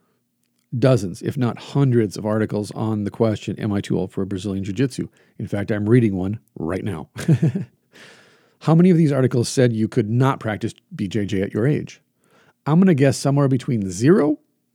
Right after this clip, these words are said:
and zero. The same thing would almost certainly happen if you read the next ten or even twenty articles.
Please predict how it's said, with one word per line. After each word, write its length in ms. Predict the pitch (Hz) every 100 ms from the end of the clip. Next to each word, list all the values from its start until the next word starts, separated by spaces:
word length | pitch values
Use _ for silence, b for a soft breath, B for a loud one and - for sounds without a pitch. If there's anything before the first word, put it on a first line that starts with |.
| _ _
and 380 | 139 143 139 135
zero. 420 | 101 95 80 50 - _ _ _ _ _ _ _ _ _ _ _ _ -
The 60 |
same 260 | - 135 165
thing 380 | 127 131 131 117
would 160 | 101
almost 420 | - 120 123 117 -
certainly 480 | - 156 139 127
happen 460 | 107 95 90 87 82 _ _
if 180 | 131
you 140 | 104 101
read 180 | 113 107
the 60 |
next 400 | 104 104 - -
ten 240 | - 127 120
or 180 | 120
even 240 | 110 107 98
twenty 380 | - 110 98 -
articles. 600 | 90 - - - -